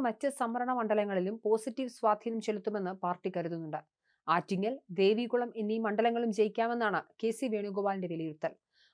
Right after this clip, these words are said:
വൈക്കവും ചേലക്കരയിലും കൊങ്ങാട്ടും ബാലുശ്ശേരിയും മികച്ച സ്ഥാനാർത്ഥികളെ നിർത്തും. ഇതിൽ ബാലുശ്ശേരിയിൽ ജയിക്കാൻ കഴിയുമെന്ന കണക്കുകൂട്ടലുണ്ട്. തദ്ദേശത്തിലെ ഈ മേഖലകളിലെല്ലാം കോൺഗ്രസ് അതിശക്തമായ മത്സരം നടത്തി.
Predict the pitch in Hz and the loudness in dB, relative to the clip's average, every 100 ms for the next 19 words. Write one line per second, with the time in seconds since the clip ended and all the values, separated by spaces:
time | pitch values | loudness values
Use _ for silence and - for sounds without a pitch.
0 | - 240 277 302 330 339 311 269 277 277 | 8 10 10 6 2 2 2 0 2 2
1 | 254 233 247 - 233 233 254 254 285 254 | 2 4 2 2 0 2 2 0 0 2
2 | 214 226 262 277 240 208 190 143 208 226 | 6 6 4 0 0 0 -4 -6 -2 -2
3 | 226 247 240 220 233 226 202 156 170 - | 0 -4 -2 0 0 2 0 2 -4 -6
4 | 190 _ _ _ _ - 175 233 190 180 | -8 _ _ _ _ -2 2 2 2 4
5 | 202 220 240 233 214 220 220 233 214 214 | 4 4 -2 -2 2 2 4 2 2 2
6 | 220 226 220 214 196 190 214 202 165 160 | 2 0 -2 -2 -4 0 0 0 -4 -6
7 | - _ _ _ _ 226 269 302 349 302 | -10 _ _ _ _ 6 6 4 2 2
8 | 311 285 254 262 269 262 226 226 247 214 | 0 0 0 2 2 4 4 4 2 0
9 | 214 220 214 196 220 196 - 254 226 202 | 0 -2 -2 -4 -2 -6 -2 -2 -2 -4
10 | 208 185 175 202 185 165 185 | -2 -4 -4 -4 -4 -4 -6